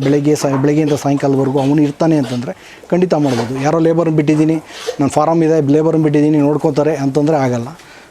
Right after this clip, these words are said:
ಖುದ್ದು ಅವನೇ ನಿಂತ್ಕೊಂಡು ಎಲ್ಲ ನೋಡಿಕೊಂಡು, ನಾ ಕರೆಕ್ಟ್, ಕರೆಕ್ಟ್ ಟೈಮ್ಗೆ ಫೀಡ್ ಹೋಗ್ತಾ ಇದೆಯಾ, ಕರೆಕ್ಟ್ ಟೈಮ್ಗೆ ಮೇವು ಹೋಗ್ತಾ ಇದೆಯಾ,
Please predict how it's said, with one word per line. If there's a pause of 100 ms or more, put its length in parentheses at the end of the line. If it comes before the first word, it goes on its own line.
(120)
ಖುದ್ದು
ಅವನೇ
ನಿಂತ್ಕೊಂಡು (400)
ಎಲ್ಲ
ನೋಡಿಕೊಂಡು,
ನಾ
ಕರೆಕ್ಟ್,
ಕರೆಕ್ಟ್
ಟೈಮ್ಗೆ
ಫೀಡ್
ಹೋಗ್ತಾ
ಇದೆಯಾ,
ಕರೆಕ್ಟ್
ಟೈಮ್ಗೆ (380)
ಮೇವು
ಹೋಗ್ತಾ
ಇದೆಯಾ,